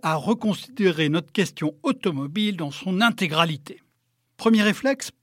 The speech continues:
passons des eaux glacées de la possession égoïste au bonheur du partage et de l'usage. Hélas, nos jumeaux ont besoin de sièges auto qui font à peu près la taille d'un petit tonneau. C'est pas très commode à transporter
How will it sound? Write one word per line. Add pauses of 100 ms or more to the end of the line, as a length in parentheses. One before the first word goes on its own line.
passons
des
eaux
glacées
de
la
possession
égoïste
au
bonheur
du
partage
et
de
l'usage. (280)
Hélas, (500)
nos
jumeaux
ont
besoin
de
sièges
auto
qui
font
à
peu
près
la
taille
d'un
petit
tonneau. (280)
C'est
pas
très
commode
à
transporter